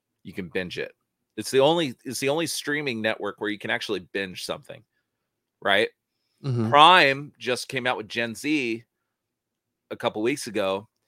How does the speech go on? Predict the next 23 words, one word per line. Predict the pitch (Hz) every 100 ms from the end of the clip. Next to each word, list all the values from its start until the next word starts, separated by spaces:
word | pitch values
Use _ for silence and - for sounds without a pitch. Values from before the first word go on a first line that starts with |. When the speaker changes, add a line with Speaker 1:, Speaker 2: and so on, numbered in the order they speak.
| _ _
Speaker 1:
gave | 120 107
you | 104
three | - 139
episodes | 131 131 117 117 104
at | 82
once, | 98 87 -
Speaker 2:
Came | 123
Speaker 1:
gave | 110
Speaker 2:
out |
Speaker 1:
you | 113
Speaker 2:
last | 110
Speaker 1:
something | 135 113 104
Speaker 2:
week. | 104
Speaker 1:
really, | 113 123 123 110 _ _ _ _ _
something | - 143 107
really | 110 127 131
to | 110
sink | - - 131 120
your | 110
teeth | - 107 98
into, | 87 - 76
right? | 85 104 - _ _ _ -
Speaker 2:
Mm-hmm. | 110 107 104